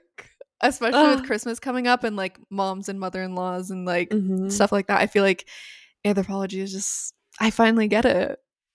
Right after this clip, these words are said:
Speaker 2: No, I do.
Speaker 1: My
Speaker 2: I
Speaker 1: mom
Speaker 2: feel
Speaker 1: is
Speaker 2: like
Speaker 1: such
Speaker 2: your
Speaker 1: an
Speaker 2: mom when
Speaker 1: anthrop-
Speaker 2: I <laughs>
Speaker 1: Yes,
Speaker 2: yeah.
Speaker 1: she's such an
Speaker 2: <laughs>
Speaker 1: Anthropologie mom, and I never really, I was like, "Eh, not my vibe." Now it absolutely is my vibe.
Speaker 2: Yeah. She got the, um, Anthropologie, like, holiday butter dish,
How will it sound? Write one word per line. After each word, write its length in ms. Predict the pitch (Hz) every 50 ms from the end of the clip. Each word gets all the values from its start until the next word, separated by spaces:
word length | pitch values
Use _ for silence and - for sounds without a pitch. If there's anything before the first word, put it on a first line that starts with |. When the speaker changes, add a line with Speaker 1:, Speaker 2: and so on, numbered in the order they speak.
| _ _ _ - _
Speaker 2:
No, 220 | 220 208 202 202 202
I 120 | - 190
do. 760 | 185 175 - 196 185 185 180 175 175 170 170 170 180 196 185 _
Speaker 1:
My 120 | 220 226 226
Speaker 2:
I 60 | 214
Speaker 1:
mom 160 | 208 214 214
Speaker 2:
feel 60 | 214
Speaker 1:
is 60 | 196 196
Speaker 2:
like 140 | 190 185
Speaker 1:
such 240 | 175 226 196 190 - 185
Speaker 2:
your 100 | 185 175
Speaker 1:
an 40 | 175
Speaker 2:
mom 200 | 170 165 160 -
when 140 | - 185 175
Speaker 1:
anthrop- 60 | -
Speaker 2:
I 60 | -
<laughs> 160 | 262 269 262 214 220 240 254 208
Speaker 1:
Yes, 400 | 233 233 240 262 285 262 233 247
Speaker 2:
yeah. 380 | 233 - - 262 - _ -
Speaker 1:
she's 240 | 285 - - 240 -
such 220 | - 302 254 -
an 80 | 302 247
Speaker 2:
<laughs> 100 | - -
Speaker 1:
Anthropologie 580 | 190 220 208 202 214 226 196 196 190 185 208 180
mom, 300 | 180 175 170 170 170 170
and 120 | 175 175
I 180 | 175 175 175 180
never 320 | 180 180 180 185 175 190 190
really, 300 | 185 190 196 196 190 185
I 80 | 160
was 140 | 185 185 - 180
like, 240 | 170 175 - - _
"Eh, 360 | 254 302 320 330 330 320 320
not 180 | 311 285 262 208
my 140 | 185 190 196
vibe." 420 | 185 185 170 170 175 165 165 - - _ _
Now 240 | 202 202 196 196 196
it 120 | 190 - - _
absolutely 460 | 196 202 196 - - 107 - - 110 -
is 100 | - -
my 100 | 110 104 110
vibe. 320 | - - - - - - - _ _ _ _ _ _ _ _ _ _ _ _ _ _ _
Speaker 2:
Yeah. 100 | - - - 208 _ _ _ _ _ _ _ _
She 300 | - - - 233 220 220
got 300 | 185 214 202 202 196 _
the, 160 | - 220 214 202
um, 480 | 202 196 190 180 180 202 208 214 208 _ _ _ -
Anthropologie, 600 | 202 208 - - - 214 190 190 190 185 - 185
like, 180 | 185 185 180 -
holiday 460 | - - - 208 - - - - - -
butter 320 | 208 - - - - -
dish, 520 | - - - - 214 - - - - -